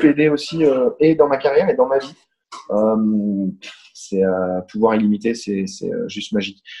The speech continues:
Et j'ai, et, ah, il y en a qu'un. Donc, je ferme ma gueule. Je vais dire Pouvoir illimité. Pouvoir illimité pour ma carrière, mais pour, pour ma vie, si je suis obligé de t'en donner un autre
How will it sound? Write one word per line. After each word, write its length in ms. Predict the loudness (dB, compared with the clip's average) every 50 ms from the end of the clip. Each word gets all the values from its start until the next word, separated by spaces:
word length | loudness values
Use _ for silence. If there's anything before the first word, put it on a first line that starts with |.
| -20 -8 _
Et 120 | 0 0
j'ai, 280 | 2 2 2 2 2 2
et, 120 | 0 0 -2 -8 -18 -4 2
ah, 180 | 6 6 8 8
il 80 | 8
y 60 | 6 6
en 60 | 4
a 80 | 2
qu'un. 220 | 0 0 -2 -2 -2 -8 _ _
Donc, 200 | -4 -4 -4 -4
je 140 | -8 -10 -2
ferme 160 | 0 0 2
ma 100 | 4 2
gueule. 180 | 2 0 -2 -4
Je 60 | -6
vais 60 | -4
dire 160 | -2 -2 -2 -4
Pouvoir 280 | -4 _ -4 -4 -2 -2
illimité. 340 | -4 -4 -4 -6 -8 _ _ _ _ _ _ _ -20 -20 -20 -20 -20 -20 -20 -20 -20 -20 _ _
Pouvoir 220 | 4 8 8 10
illimité 300 | 10 8 6 8 6 6
pour 140 | 6 6 6
ma 120 | 6 6 4
carrière, 380 | 6 _ 6 6 6 6 6
mais 260 | 6 6 6 6 2 0
pour, 220 | 4 4 4 4 2 -8 _
pour 120 | 0 2 4
ma 160 | 6 4 4
vie, 180 | 4 2 -6 -10
si 160 | -10 -10 -12
je 80 | -8
suis 100 | -6 -6
obligé 200 | -6 -6 -6 -8
de 40 | -6
t'en 120 | -6 -4 -4
donner 200 | -4 -2 0 -2
un 140 | -2 0
autre 320 | 0 -2 -2 -4 -6 -14